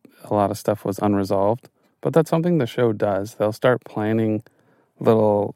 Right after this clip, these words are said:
stories, and they don't necessarily start or end in an episode. They may happen in the middle and finish later on in two episodes later, which is, is nice,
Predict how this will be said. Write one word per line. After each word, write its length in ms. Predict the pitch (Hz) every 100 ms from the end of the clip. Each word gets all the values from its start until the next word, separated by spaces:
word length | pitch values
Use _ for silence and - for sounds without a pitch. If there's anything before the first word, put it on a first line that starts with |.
| -
stories, 600 | - 110 107 98 101 113
and 140 | -
they 60 | 104
don't 220 | 110 104
necessarily 640 | 101 101 104 - 107 104 98
start 360 | - 101 104
or 120 | 92 -
end 380 | 107 101 95 - _ _ _ -
in 160 | 113
an 260 | 98 90 -
episode. 600 | 101 107 107 - 92 120 -
They 160 | 147 101
may 360 | 101 95 95
happen 400 | 101 110 113 110
in 80 | 110
the 60 | 113
middle 460 | 131 139 131 117 - _ _ -
and 160 | 117 110
finish 400 | 127 117 110 113
later 260 | 113 107
on 320 | 107 107 107 101 -
in 240 | 104 98 -
two 180 | - 110
episodes 460 | 101 - 101 92
later, 360 | 98 98 95 107 _ _ _
which 180 | 151 156
is, 140 | 139 -
is 200 | 127 127
nice, 480 | 139 117 110 -